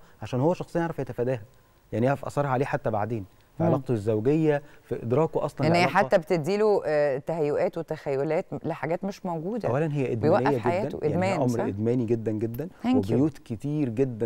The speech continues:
Speaker 1: دلوقتي بتعاني من الأمر ده، إن
Speaker 2: حقيقة.
Speaker 1: الزوج مدمن للفرجة على
Speaker 2: بنشوفها على
Speaker 1: الحاجات
Speaker 2: الفيسبوك
Speaker 1: الإباحية.
Speaker 2: كل شوية يا مصطفى، نقعد نسكرول نلاقي بتقول لك: "أنا، أنا جوزي كده وبلاقيه قاعد لوحده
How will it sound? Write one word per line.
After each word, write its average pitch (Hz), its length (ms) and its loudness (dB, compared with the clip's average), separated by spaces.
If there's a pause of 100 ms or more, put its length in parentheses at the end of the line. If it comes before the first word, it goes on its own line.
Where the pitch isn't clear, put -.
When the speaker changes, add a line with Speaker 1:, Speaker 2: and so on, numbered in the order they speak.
Speaker 1:
دلوقتي 113 460 0
بتعاني 117 560 0
من 117 100 2
الأمر 117 360 4
ده، 131 200 0
إن - 60 -4
Speaker 2:
حقيقة. 175 300 6
Speaker 1:
الزوج 135 320 0 (100)
مدمن 127 400 0
للفرجة 107 540 0
على 147 60 2
Speaker 2:
بنشوفها 220 280 2
على 160 120 4
Speaker 1:
الحاجات - 100 -4
Speaker 2:
الفيسبوك 175 280 0
Speaker 1:
الإباحية. 202 240 0
Speaker 2:
كل 185 60 -2
شوية 190 240 0
يا 196 60 0
مصطفى، 190 340 -2
نقعد 196 180 0
نسكرول 185 440 0
نلاقي 190 300 2
بتقول 175 200 -4
لك: 170 160 -2
"أنا، 147 240 -2
أنا 147 120 -2
جوزي 165 360 0
كده 175 340 0
وبلاقيه 151 280 2
قاعد 170 240 2
لوحده 165 460 0